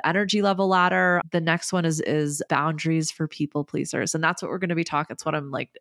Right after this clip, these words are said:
<laughs> attempting to fucking get to today, because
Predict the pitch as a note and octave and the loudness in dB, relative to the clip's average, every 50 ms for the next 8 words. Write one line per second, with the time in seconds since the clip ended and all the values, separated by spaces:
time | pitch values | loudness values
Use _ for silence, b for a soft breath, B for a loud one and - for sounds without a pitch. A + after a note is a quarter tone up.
0 | F3+ F3 - - C4+ A3+ - - - A#3 B3 - C#4 C4+ C4+ C4+ - A#3 A#3 A3+ | -2 -2 -2 -4 -2 -2 -2 -2 -2 -4 -2 -4 -6 -2 -2 -2 0 0 0 0
1 | A3+ G#3 F3+ G3 G#3 - - - - G#3+ B3+ B3+ B3+ C4 C4+ D4 D#4+ D4+ B B | -2 -2 -2 -2 -2 -2 -2 -4 -2 -2 0 2 2 2 2 2 2 0 B B
2 | B B B B B B B B B _ _ _ _ _ _ _ A#3+ A3+ B3 A#3+ | B B B B B B B B B _ _ _ _ _ _ _ 0 2 4 4
3 | A3+ A3+ A3 G#3+ - | 4 2 0 -2 -8